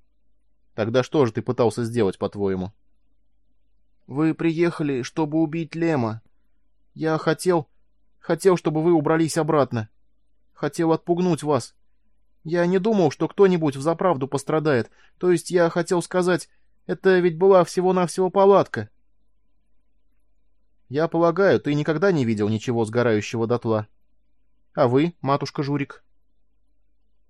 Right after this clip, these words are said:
Мать Лема кивнула. Ее губы были плотно сжаты,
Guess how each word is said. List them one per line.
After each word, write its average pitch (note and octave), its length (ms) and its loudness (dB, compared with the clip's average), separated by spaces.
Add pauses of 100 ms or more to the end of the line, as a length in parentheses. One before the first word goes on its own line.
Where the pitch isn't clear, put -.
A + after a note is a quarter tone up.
(480)
Мать G#2+ 260 -2
Лема C#3+ 260 0
кивнула. G2+ 540 -4 (800)
Ее C3 320 -2
губы F3+ 260 0
были E3 200 0
плотно C3+ 380 0
сжаты, G#2 440 -6